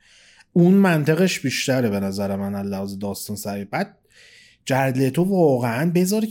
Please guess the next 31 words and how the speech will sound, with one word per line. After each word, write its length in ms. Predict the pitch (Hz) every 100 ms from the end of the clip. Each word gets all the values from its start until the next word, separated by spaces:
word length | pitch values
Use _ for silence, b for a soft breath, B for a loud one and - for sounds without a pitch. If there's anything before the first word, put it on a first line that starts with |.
| -
کنار 420 | 131 113 117 151
بازیگر، 580 | 117 101 98 101 98 107 107
موسیقی 460 | 139 139 - 160
که 100 | 196
کلاً 560 | 214 196 165 160 196 196 - _ _ _ _ _ 120 123 - _
در 180 | 143 135
دیواره 580 | 127 127 123 160 160
الان 280 | 107 107 110
اون 160 | 110 110
بندشون. 960 | 107 107 110 107 113 113 120 123 131 139 B B B B B
بازی 380 | 139 143 139 175
هم 160 | 202
که 340 | 196 208 208 202 147 - - 139
ب-، 240 | 127 143
بعد 280 | 139 151 135
به 60 |
عنوان 320 | 147 143 156 180
بدترین 720 | 165 147 - 143 139 143 139
کرکترهای 1160 | - 135 135 135 143 131 139 165 165 165 160 160 B B B _ _ 117 117 113
دی 180 | 127 123
سی 220 | - 151
و 120 | 160
مارول 520 | 151 135 131 127 143
در 180 | 147 127
هر 240 | 123 120
دو 180 | 120 120
طرف 340 | 117 113 131 -
دیگه 200 | 127 139
حاضر 420 | 120 110 104 110
شد 260 | 104 95 85
دیگه. 300 | 90 90